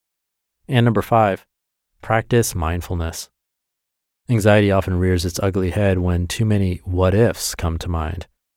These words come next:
It's all about uncertainty, and the holiday can be a very uncertain time for some people. One of the best ways to combat those feelings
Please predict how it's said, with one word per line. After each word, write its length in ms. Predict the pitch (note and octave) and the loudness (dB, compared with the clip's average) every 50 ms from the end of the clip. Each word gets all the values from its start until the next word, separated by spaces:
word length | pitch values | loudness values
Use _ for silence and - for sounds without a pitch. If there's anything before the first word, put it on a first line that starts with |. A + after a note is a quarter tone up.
| _ _ _ _ | _ _ _ _
It's 120 | - - | -2 0
all 120 | C3 C#3+ | 2 2
about 280 | D#3+ D#3 F3 D#3+ C#3 - _ _ | 4 6 6 4 4 2 _ _
uncertainty, 920 | - A#2 A#2 A#2+ A#2 - - G#2 F#2+ G2 F#2+ F2+ F2 - - F2 F2 F2+ - _ _ _ _ _ - - | -2 -2 -2 -2 -2 -4 -4 -4 -4 -4 -4 -6 -8 -8 -8 -10 -10 -10 -14 _ _ _ _ _ -10 -6
and 100 | G#2+ G#2 | -4 -4
the 60 | - | 0
holiday 480 | - C3 D3+ E3+ D#3 C3+ A#2+ A#2+ B2 | 2 4 4 4 6 6 4 4 2
can 140 | A#2 - B2 | 0 -2 -2
be 160 | A#2 A#2 C3 | -2 0 -2
a 80 | - A2 | -2 -4
very 340 | - - B2 B2+ C3 C#3 C#3 | -2 0 2 4 4 2 2
uncertain 540 | - G#2+ B2+ C#3 C3 - C#3 C#3+ C#3 C3 A#2 | 0 0 -2 -2 -2 -2 -2 -2 -2 -2 -2
time 360 | - C#3+ D#3 D3 B2+ B2 B2 | 0 0 0 2 2 0 0
for 140 | - - A2+ | -2 -4 -4
some 260 | - - G#2+ F#2+ F#2+ | -2 -2 -4 -4 -2
people. 460 | - A#2 C3+ - - E2+ - - _ _ _ _ _ _ _ _ _ _ _ _ _ | -2 -2 -2 -2 -2 -4 -6 -8 _ _ _ _ _ _ _ _ _ _ _ _ _
One 140 | - A2 A2 | -2 0 0
of 40 | A2 | 2
the 60 | G#2+ | 4
best 240 | G#2+ G#2+ G2+ - - | 4 2 2 2 2
ways 200 | A2+ G#2+ G#2+ G2 | 2 2 2 2
to 80 | - - | 0 -4
combat 400 | - G2 F#2+ F2+ F#2 A2+ C3+ B2+ | -4 -2 0 0 2 2 2 2
those 180 | C3 C#3 C3 - | 2 2 2 0
feelings 460 | - C#3+ D3 D3 D3+ D3 D3 - | 0 0 2 2 2 2 0 -4